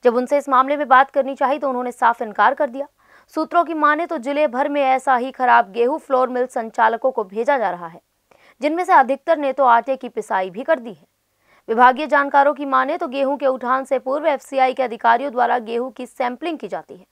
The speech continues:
यदि गेहूं अच्छा हो तभी उठान की मंजूरी दी जाती है। ऐसे में असंत सेंटर से पहुंचे गेहूं ने एफ़सीआई के अधिकारियों को भी सवालों के कटघरे में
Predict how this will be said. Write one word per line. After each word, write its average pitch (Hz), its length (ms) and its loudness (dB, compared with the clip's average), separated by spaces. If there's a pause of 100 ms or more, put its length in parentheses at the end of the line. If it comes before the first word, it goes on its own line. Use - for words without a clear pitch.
(580)
यदि 349 160 -2
गेहूं 285 340 0
अच्छा 277 240 0
हो 254 160 0
तभी 269 280 -2
उठान 240 340 -6
की 247 120 -12
मंजूरी 233 440 -10
दी 247 120 -10
जाती 196 280 -8
है। - 760 -4
ऐसे 339 180 2
में 466 120 4
असंत 339 360 2
सेंटर 294 320 -2
से 302 160 -6
पहुंचे 262 380 -2
गेहूं 233 340 -2
ने 277 120 -2
एफ़सीआई 233 480 0
के 254 120 -4
अधिकारियों 214 580 0
को 269 160 4
भी 233 140 -10
सवालों 214 500 0
के 214 140 -8
कटघरे 185 440 -10
में 180 120 -14